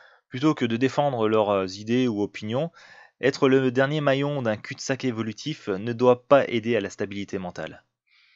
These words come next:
Merci à toi, Nofir. Merci à toi, Z. Car vous venez de décrédibiliser votre combat de Rantanplan de la plus belle des manières qui soit. Quel merveilleux cadeau. La preuve que la délation, la perfidie ou la lâcheté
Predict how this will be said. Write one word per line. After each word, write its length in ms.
Merci 340
à 80
toi, 280
Nofir. 520
Merci 280
à 60
toi, 240
Z. 300
Car 180
vous 120
venez 320
de 120
décrédibiliser 840
votre 280
combat 420
de 80
Rantanplan 580
de 80
la 100
plus 160
belle 200
des 100
manières 400
qui 100
soit. 240
Quel 220
merveilleux 420
cadeau. 360
La 120
preuve 340
que 100
la 120
délation, 600
la 120
perfidie 640
ou 100
la 120
lâcheté 400